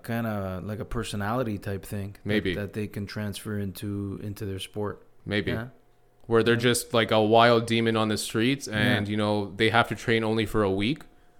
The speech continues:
Speaker 1: Yeah.
Speaker 2: and all of a sudden they'll just knock somebody out.
Speaker 1: Yeah. Yeah, I believe that. They, the, yeah, people have that in them, right?
Speaker 2: Do you, uh, do you follow U F C?
Speaker 1: I haven't followed U F C for, for a long time.
Speaker 2: Really?
Speaker 1: I used to follow it when it first came out, which was many, many years ago, but I haven't, I haven't really followed it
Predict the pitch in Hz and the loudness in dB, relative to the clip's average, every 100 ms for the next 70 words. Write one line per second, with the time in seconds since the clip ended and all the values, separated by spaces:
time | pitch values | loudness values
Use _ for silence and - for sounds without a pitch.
0 | - - 101 101 101 101 113 110 110 117 | -20 -4 0 0 0 2 2 2 0 4
1 | 113 104 101 101 98 104 98 - 98 95 | 4 4 0 -2 -2 -2 -2 -2 -2 0
2 | 95 95 90 - 131 113 - _ _ - | 0 0 -4 -8 -10 -8 -10 _ _ -12
3 | 143 147 170 - 208 214 185 139 107 120 | -6 -6 -8 -10 -8 -6 -2 0 0 0
4 | 151 156 143 - 143 127 - - 135 156 | -2 -4 -4 -6 -8 -10 -14 -10 -8 -8
5 | 127 - 151 147 117 120 123 117 120 127 | -12 -8 -4 -2 -2 -2 -2 -4 -4 -6
6 | 104 113 117 113 120 117 104 107 131 127 | -8 -6 0 2 4 4 2 -2 2 6
7 | 135 139 113 110 - 98 156 - - - | 8 6 6 4 2 -2 -4 -6 -18 -18
8 | - - - - 135 143 139 117 131 127 | -14 -14 -14 -2 4 6 6 4 4 6
9 | 127 123 117 - 127 - 120 110 - - | 6 4 2 0 -4 -4 -4 -4 -6 -10
10 | - 117 113 110 104 113 113 107 - 95 | -2 -2 0 -2 -4 -4 -4 -4 -8 -4
11 | 98 151 165 151 175 170 151 139 - 147 | 0 0 -2 -2 2 2 2 0 0 -2
12 | 127 135 123 143 113 113 - 110 - 107 | -2 -4 0 0 0 -2 -4 -4 -4 -4
13 | 104 110 113 110 110 104 110 113 104 117 | -4 -2 -2 -4 -4 -2 -2 -4 -6 -6
14 | 98 107 101 107 131 135 120 127 135 123 | -6 -4 -4 -4 -4 -6 -6 -4 -4 -4
15 | 110 - 104 104 104 95 | -6 -4 -2 -2 -4 -8